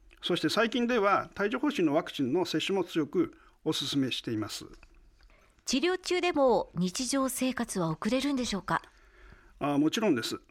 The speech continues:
Speaker 1: えー、現在では病気が良好にコントロールされている状態で、多くの患者さんが仕事を続け、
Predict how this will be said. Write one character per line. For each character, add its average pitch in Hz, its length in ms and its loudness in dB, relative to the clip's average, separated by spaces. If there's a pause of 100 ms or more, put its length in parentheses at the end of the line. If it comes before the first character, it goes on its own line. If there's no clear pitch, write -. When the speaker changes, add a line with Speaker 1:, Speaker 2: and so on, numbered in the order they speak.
(320)
Speaker 1:
え - 40 -10
ー、 131 220 -4
現 233 280 2
在 170 140 4
で 127 140 0
は 147 260 -2 (500)
病 202 240 2
気 233 140 -4
が 214 220 4
良 196 260 2
好 226 160 0
に 220 140 0
コ 233 160 -2
ン 220 80 0
ト 240 80 0
ロ 247 100 2
ー 240 40 2
ル 208 60 0
さ 170 120 0
れ 165 80 0
て 170 80 0
い - 20 4
る 156 100 2
状 156 180 2
態 147 280 -2
で、 156 260 0 (520)
多 302 260 4
く 202 140 -2
の 208 240 2
患 175 220 0
者 170 40 2
さ 175 140 0
ん 175 80 4
が 175 120 2
仕 - 120 -2
事 170 280 2
を 165 60 4
続 156 280 -2
け、 143 380 0